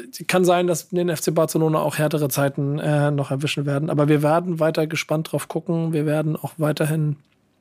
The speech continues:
darauf achten, was da passiert und im Zweifel auch hier wieder in unseren Rubriken, äh, den F C Barcelona mit reinnehmen. Diese Woche ist er auf jeden Fall das Team der Woche.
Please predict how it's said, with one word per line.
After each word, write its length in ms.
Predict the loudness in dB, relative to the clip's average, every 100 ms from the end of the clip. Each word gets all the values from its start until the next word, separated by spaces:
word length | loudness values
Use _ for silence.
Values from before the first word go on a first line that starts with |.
| _ _ _ _ -14 -2
darauf 280 | 0 2 0
achten, 340 | -2 -2 -4 -6 -12 -12 -8
was 140 | -6 2
da 100 | 2
passiert 480 | 2 2 4 4 2
und 60 |
im 120 | -4
Zweifel 380 | -2 0 0 -2
auch 140 | -2 0
hier 220 | 0 2
wieder 240 | 2 2
in 80 | 0
unseren 240 | 2 2
Rubriken, 880 | 0 -4 -2 -2 0 2 4 2 -2 -2
äh, 300 | 0 2 0
den 160 | -2 -4
F 120 | -4
C 100 | -2
Barcelona 400 | -2 0 0 0
mit 200 | 0 0
reinnehmen. 400 | 2 2 2 2
Diese 240 | 2 4
Woche 220 | 2 2
ist 160 | -2 0
er 80 | -2
auf 100 | 0
jeden 160 | -2
Fall 100 | 0
das 120 | -2 -2
Team 200 | -2 0
der 120 | 0
Woche. 240 | -2 -6